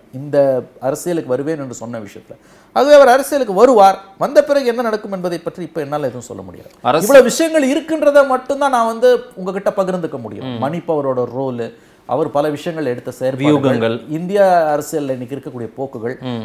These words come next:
Speaker 1: அஹ், பி ஜே பியோட ரோல் இதுல எப்படி இருக்கு,
Speaker 2: ம்.
Speaker 1: மோடி, அமித்ஷா போன்ற மிகப்பெரிய தலைவர்களோட பங்களிப்பு இதுல என்ன, இந்த டாட்ஸ் எல்லாம் நான் உங்களுக்கு சுட்டி காட்டுறேன்.
Speaker 2: ம்.
Speaker 1: இதை நீங்க அப்படி இணைக்கிறது தான்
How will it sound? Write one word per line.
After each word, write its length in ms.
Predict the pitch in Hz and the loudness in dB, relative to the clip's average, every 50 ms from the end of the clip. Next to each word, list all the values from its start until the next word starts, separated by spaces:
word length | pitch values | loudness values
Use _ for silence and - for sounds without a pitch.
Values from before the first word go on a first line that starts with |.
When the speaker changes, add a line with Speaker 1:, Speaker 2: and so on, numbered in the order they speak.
| 123 - | -10 -6
Speaker 1:
அஹ், 180 | - 135 123 120 | -4 -4 -2 -2
பி 160 | 139 190 214 | -2 -2 2
ஜே 160 | 185 240 254 | 6 6 6
பியோட 380 | 240 - 226 233 226 214 208 190 | 6 6 4 4 4 4 4 2
ரோல் 320 | 165 170 175 175 165 151 | 2 0 0 0 -2 -2
இதுல 120 | 139 131 | -4 -6
எப்படி 260 | 123 123 123 - 139 131 | -6 -8 -8 -8 -8 -8
இருக்கு, 300 | 117 - - 123 117 117 | -8 -8 -12 -14 -14 -12
Speaker 2:
ம். 100 | 120 127 | -8 -2
Speaker 1:
மோடி, 140 | 170 202 214 | 0 0 2
அமித்ஷா 480 | 226 220 214 202 190 196 190 - 214 190 | 2 2 2 2 0 -2 -2 0 2 2
போன்ற 280 | 190 190 190 170 170 | 2 0 -2 -2 -4
மிகப்பெரிய 440 | 156 147 151 180 180 - 175 180 175 175 | -4 -4 -6 -6 -6 -6 -6 -6 -4 -4
தலைவர்களோட 480 | 151 147 151 151 151 147 135 135 131 123 | -4 -4 -4 -4 -4 -4 -4 -4 -4 -4
பங்களிப்பு 500 | - - 127 131 139 135 127 - - 113 | -4 -6 -6 -6 -6 -6 -6 -8 -8 -8
இதுல 80 | 110 | -8
என்ன, 300 | 107 104 107 110 104 - - _ _ _ _ _ _ _ _ _ - | -8 -8 -8 -10 -10 -10 -14 _ _ _ _ _ _ _ _ _ -10
இந்த 200 | 175 175 180 160 | 0 2 2 4
டாட்ஸ் 400 | 143 160 196 254 285 277 - - | 6 8 8 8 6 4 4 2
எல்லாம் 220 | 302 285 285 277 | 2 4 2 0
நான் 100 | 277 262 | 0 0
உங்களுக்கு 280 | 240 220 208 190 190 - | 0 -2 -2 -4 -6 -6
சுட்டி 200 | 185 180 - - | -8 -8 -8 -6
காட்டுறேன். 360 | - 120 110 - - 90 - | -6 -6 -6 -6 -10 -16 -14
Speaker 2:
ம். 140 | 123 120 113 | -12 -10 -8
Speaker 1:
இதை 120 | 110 151 | -6 -6
நீங்க 360 | 147 165 175 180 180 180 170 - - - _ _ _ _ _ _ _ | -6 -6 -2 0 0 0 0 -2 -6 -16 _ _ _ _ _ _ _
அப்படி 260 | _ _ 151 147 - - - | _ _ -10 -10 -10 -10 -12
இணைக்கிறது 600 | 131 127 127 160 214 226 226 262 240 240 226 233 226 | -10 -8 -6 -4 -4 -4 0 2 2 2 2 0 0
தான் 440 | 233 233 233 233 226 220 202 175 | 0 0 0 0 0 -2 -2 -4